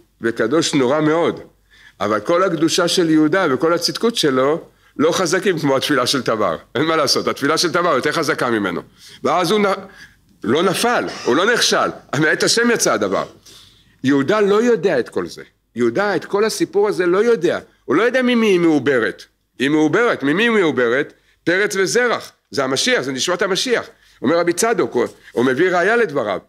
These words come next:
רבי צדוק כותב בספר, אה, פרי צדיק, ב-, בראשית, אומר, "נשמת פרץ זה הייתה נשמת משיח בן דוד", שכבר פעם ראשונה שבא לעולם נשמת משיח בן דוד בעצמו.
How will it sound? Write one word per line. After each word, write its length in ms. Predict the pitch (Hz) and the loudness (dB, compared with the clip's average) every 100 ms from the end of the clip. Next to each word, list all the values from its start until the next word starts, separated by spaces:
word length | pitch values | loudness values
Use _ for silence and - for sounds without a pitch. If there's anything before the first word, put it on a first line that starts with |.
| _ - | _ -8
רבי 140 | 107 120 | -4 -2
צדוק 340 | 143 165 196 | 0 0 0
כותב 260 | 180 135 120 | 0 0 0
בספר, 420 | 123 180 180 170 | 0 -2 0 0
אה, 220 | 147 123 110 - _ _ - | 2 0 -2 -8 _ _ -8
פרי 160 | 143 202 | -2 0
צדיק, 440 | 202 143 107 - - - - | 0 0 -2 -4 -10 -20 -4
ב-, 160 | 123 123 | -2 0
בראשית, 540 | 131 139 131 131 151 - - - - | 2 2 0 0 -2 -6 -20 -10 -2
אומר, 400 | 131 170 214 202 - - _ - | 0 2 0 -2 -6 -20 _ -4
"נשמת 420 | 120 165 180 185 | -2 0 -2 -2
פרץ 400 | - 180 220 - | -2 0 0 0
זה 80 | 160 | -2
הייתה 180 | 170 | -2
נשמת 280 | 185 170 220 | -2 -2 0
משיח 260 | 180 170 175 | 0 0 0
בן 180 | 175 185 | 0 0
דוד", 340 | 180 226 - - _ _ | 0 0 -2 -8 _ _
שכבר 280 | - 127 147 135 | -6 -2 0 0
פעם 200 | 175 196 | 0 2
ראשונה 280 | 190 208 208 | 2 2 2
שבא 280 | 156 151 | 0 0
לעולם 400 | 170 170 185 202 | 2 2 2 2
נשמת 280 | 156 127 170 | 0 0 -2
משיח 240 | 170 180 175 | 0 0 0
בן 120 | 180 | 0
דוד 220 | 175 180 | 0 0
בעצמו. 520 | 156 - 190 156 - | -2 -2 -2 -4 -6